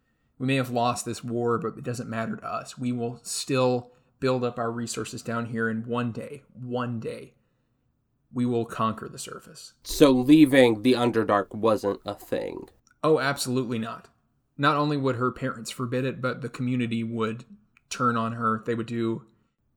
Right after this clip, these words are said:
Speaker 1: anything that they could to prevent her from leaving. And so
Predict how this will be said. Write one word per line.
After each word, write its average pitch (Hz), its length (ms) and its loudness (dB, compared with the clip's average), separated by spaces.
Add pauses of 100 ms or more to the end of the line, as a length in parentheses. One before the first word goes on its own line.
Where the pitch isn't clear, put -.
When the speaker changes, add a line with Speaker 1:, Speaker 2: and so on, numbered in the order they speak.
(140)
Speaker 1:
anything 127 720 -2 (280)
that 127 140 -2
they 123 100 -2
could 117 480 -2
to 113 400 -2
prevent 113 360 -6
her 117 120 -4
from 117 240 -6
leaving. 120 360 -10 (1000)
And 120 440 -4
so 117 600 0